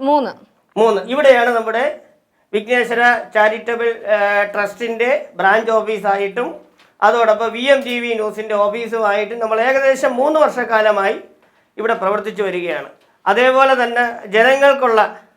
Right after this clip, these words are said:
Speaker 2: പരാതികളും ആവലാതികളും
Speaker 1: അതെ, കൃത്യമായി
Speaker 2: വാർത്താ പെരുമഴ എന്ന ഒരു ലൈവ് ഷോയിലൂടെ ഗവൺമെന്റിന് എത്തിച്ചുകൊണ്ടിരിക്കുന്ന ഒരു ചാനൽ കൂടിയാണ്. അപ്പം ഞങ്ങൾ സംഘടിപ്പിച്ചിരിക്കുന്ന ഈ ഒരു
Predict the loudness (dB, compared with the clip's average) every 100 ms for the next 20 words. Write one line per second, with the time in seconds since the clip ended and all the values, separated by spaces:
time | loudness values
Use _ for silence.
0 | _ _ 2 8 8 6 2 4 4 4
1 | 2 0 -2 -8 -10 _ _ -14 -10 -10
2 | -10 -12 -4 0 2 6 6 4 0 0
3 | 2 2 2 0 0 0 -4 -4 -2 0
4 | -2 -2 -2 -2 -4 -2 -2 0 0 2
5 | 0 -2 0 0 -2 -10 -12 -6 -2 -2
6 | -2 -6 -4 2 2 2 -4 -6 -2 0
7 | -2 -4 -6 -6 -8 -10 -20 _ _ _
8 | _ _ _ -4 0 2 2 2 0 -2
9 | -2 -6 -4 -4 -4 -4 -4 -6 -6 -8
10 | 0 2 2 0 -8